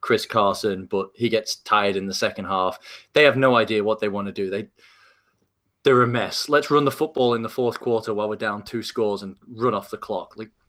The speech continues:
what are you doing? But, you know, they told us this, they would do this in the preseason.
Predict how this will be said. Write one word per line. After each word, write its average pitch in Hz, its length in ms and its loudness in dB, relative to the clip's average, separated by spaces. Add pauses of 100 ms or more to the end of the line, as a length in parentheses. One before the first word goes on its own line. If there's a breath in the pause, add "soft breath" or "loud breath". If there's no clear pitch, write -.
(300)
what 117 200 0
are 110 60 -2
you 101 140 -8
doing? 90 360 -6 (120)
But, 151 180 8 (180)
you 120 80 -8
know, 120 260 -4 (300)
they 135 140 4
told 156 240 4
us 135 140 0
this, 127 140 0
they 127 140 2
would 123 140 0
do 139 120 2
this 131 200 -4
in 131 60 -6
the 123 80 -6
preseason. 135 680 -2